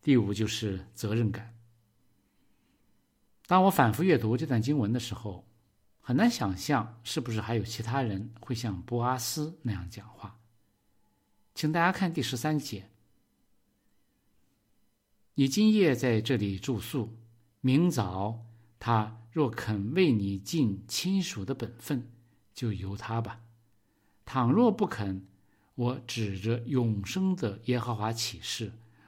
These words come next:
我必为你尽了本分。”我不是读错了吧？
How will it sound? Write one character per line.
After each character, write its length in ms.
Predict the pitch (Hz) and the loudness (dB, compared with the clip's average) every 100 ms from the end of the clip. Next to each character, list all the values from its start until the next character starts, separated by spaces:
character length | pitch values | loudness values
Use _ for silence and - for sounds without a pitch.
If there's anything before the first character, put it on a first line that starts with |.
| - | -6
我 260 | 127 110 | -2 -2
必 380 | 101 - 214 127 - | -2 0 0 0 -2
为 260 | 170 120 | 0 0
你 320 | 101 92 110 - - _ _ - | -2 -6 -8 -16 -20 _ _ -8
尽 240 | 139 107 | -2 -2
了 80 | 92 | -2
本 160 | - - | -10 -14
分。” 320 | - 117 - - - _ _ _ _ _ _ _ _ _ _ _ _ _ _ _ _ _ _ _ _ _ _ _ _ _ _ _ | -8 -6 -6 -14 -20 _ _ _ _ _ _ _ _ _ _ _ _ _ _ _ _ _ _ _ _ _ _ _ _ _ _ _
我 120 | - 117 | -6 -4
不 120 | 160 | -4
是 120 | - | -4
读 120 | 151 | -4
错 200 | 156 180 | -2 0
了 80 | 113 | -2
吧？ 260 | 98 - | -4 -14